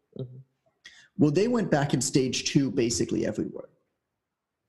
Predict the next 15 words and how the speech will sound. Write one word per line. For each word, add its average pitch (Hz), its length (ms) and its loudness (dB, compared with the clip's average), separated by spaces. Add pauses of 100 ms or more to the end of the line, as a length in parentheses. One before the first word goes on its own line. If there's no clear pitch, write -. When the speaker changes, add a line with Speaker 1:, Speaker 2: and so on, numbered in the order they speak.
(560)
Speaker 2:
Fitness 208 460 0
industry 139 380 0
went 135 160 -2
back 139 220 0
in 117 80 -2
stage - 460 0
three 165 200 2
or 123 80 -2
sometimes 139 520 -2
even 117 180 -2
stage - 340 -2
four 120 500 -2
in 92 100 -8
some - 220 -8
places. - 520 -16